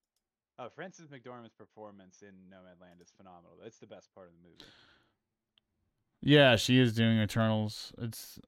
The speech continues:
Speaker 2: this year. She did Eternals.
Speaker 1: That's wild, 'cause that means that, like, I, 'cause I thought that this was her movie that, like, blew her up, but she must,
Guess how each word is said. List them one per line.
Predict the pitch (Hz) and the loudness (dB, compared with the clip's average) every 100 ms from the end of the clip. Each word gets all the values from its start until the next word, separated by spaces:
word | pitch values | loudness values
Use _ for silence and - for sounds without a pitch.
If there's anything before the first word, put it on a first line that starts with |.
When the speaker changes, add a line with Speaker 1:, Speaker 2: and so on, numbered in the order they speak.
| _ | _
Speaker 2:
this | 127 120 - | -8 -6 -6
year. | 120 117 113 | -4 -2 -4
She | - 107 | -6 -4
did | 113 110 | -2 -2
Eternals. | 104 110 110 110 117 - - _ _ _ _ _ _ _ _ _ _ - | -2 -4 -4 -4 -6 -12 -20 _ _ _ _ _ _ _ _ _ _ -20
Speaker 1:
That's | 135 - | -20 -20
wild, | 110 90 87 - | -20 -20 -20 -20
'cause | 117 | -14
that | 180 | -14
means | 196 175 | -14 -18
that, | 143 120 | -18 -16
like, | 123 - | -16 -14
I, | 151 147 _ | -16 -18 _
'cause | - 120 | -20 -16
I | 147 170 | -14 -14
thought | - 135 110 | -14 -14 -16
that | 110 | -20
this | 113 110 - | -20 -20 -20
was | 107 98 _ _ _ | -20 -20 _ _ _
her | 117 | -20
movie | 104 113 104 107 | -20 -20 -20 -20
that, | 98 98 | -20 -20
like, | 98 | -20
blew | 107 107 | -20 -20
her | 98 107 | -20 -18
up, | 101 | -20
but | 101 _ _ | -20 _ _
she | _ 113 131 | _ -20 -20
must, | 127 | -20